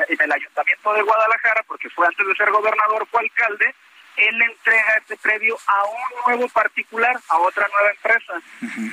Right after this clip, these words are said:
Speaker 1: Y esta nueva empresa, la que se lo dio Enrique Alfaro, tampoco cumplió con lo que se había comprometido
Speaker 2: Ujú.
Speaker 1: hasta la fecha.
Speaker 2: Ujú.
Speaker 1: Estamos hablando de que, bueno, este predio que se otorgó a estos particulares,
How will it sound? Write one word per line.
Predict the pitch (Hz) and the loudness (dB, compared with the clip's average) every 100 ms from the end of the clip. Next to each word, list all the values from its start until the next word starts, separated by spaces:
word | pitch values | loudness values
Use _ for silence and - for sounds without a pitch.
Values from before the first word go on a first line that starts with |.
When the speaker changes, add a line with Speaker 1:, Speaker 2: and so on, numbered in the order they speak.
| - | -4
Speaker 1:
Y | 220 | -2
esta | 247 285 | 0 0
nueva | 269 277 277 | 2 2 0
empresa, | 269 269 262 226 | 2 2 2 0
la | 190 | -2
que | - | -2
se | 180 | -4
lo | 175 | 0
dio | 196 | 0
Enrique | 220 240 233 | 0 -2 -2
Alfaro, | 240 233 226 233 | -2 0 0 0
tampoco | - 233 - _ 277 285 - - | 0 0 -4 _ -2 -2 0 -2
cumplió | - 262 - 254 254 254 - | 0 -2 0 0 2 -2 0
con | 220 | 2
lo | 214 | 2
que | 202 | 0
se | 190 | -2
había | 185 196 | -2 -2
comprometido | 226 - 208 185 - 214 | -4 -8 -4 -2 -2 -2
Speaker 2:
Ujú. | 208 | 0
Speaker 1:
hasta | 196 190 | 0 0
la | 180 | 0
fecha. | 254 - 160 - - - | -2 -4 -10 -12 -20 -18
Speaker 2:
Ujú. | - 123 | -10 -6
Speaker 1:
Estamos | 156 202 247 240 | -2 0 0 0
hablando | 220 226 233 | 2 0 2
de | 220 190 | 0 0
que, | 160 | -2
bueno, | 185 214 180 | 0 0 0
este | 143 160 208 | -2 -4 -4
predio | - 220 214 214 | 0 2 2 0
que | 196 | -4
se | 214 | -8
otorgó | - 208 196 214 214 - | -6 -4 2 2 2 0
a | 131 151 | -2 -2
estos | - - | -6 -6
particulares, | 202 190 - 208 214 202 240 | -4 -2 -4 -2 0 0 -2